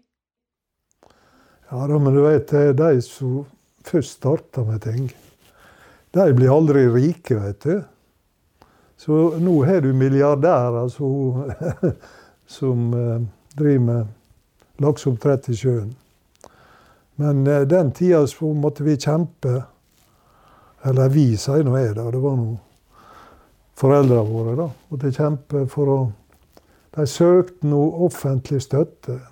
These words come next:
Det eneste de fikk var fjorten tusen på, så de måtte ut og hente penger. Og det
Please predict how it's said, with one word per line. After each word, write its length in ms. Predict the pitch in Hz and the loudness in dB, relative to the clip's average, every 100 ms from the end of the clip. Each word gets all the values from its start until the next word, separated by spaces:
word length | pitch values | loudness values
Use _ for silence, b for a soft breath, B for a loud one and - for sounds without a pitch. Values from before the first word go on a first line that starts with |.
| _ _ - | _ _ -8
Det 100 | - - | -6 -2
eneste 480 | 165 190 185 - 147 | 2 4 2 0 -2
de 160 | 147 | -2
fikk 220 | 135 143 - | -2 -4 0
var 80 | 165 | -2
fjorten 460 | - 165 - - 139 | 0 -4 -4 -6 -6
tusen 460 | 170 143 - 127 165 _ _ _ _ _ _ _ _ - | -2 -2 -4 -8 -10 _ _ _ _ _ _ _ _ -2
på, 140 | 143 139 131 107 _ _ _ _ _ _ b b b b b | 0 2 0 -4 _ _ _ _ _ _ b b b b b
så 140 | - 139 | -2 2
de 80 | |
måtte 260 | 151 160 190 | 2 0 -2
ut 400 | 208 185 123 - | 2 4 2 2
og 120 | 117 | 0
hente 260 | 135 - 127 | 0 -2 -2
penger. 540 | 143 156 156 113 117 _ _ _ b b b b b b b | -2 -2 -2 -4 -8 _ _ _ b b b b b b b
Og 140 | 151 | 0
det 80 | 180 | 2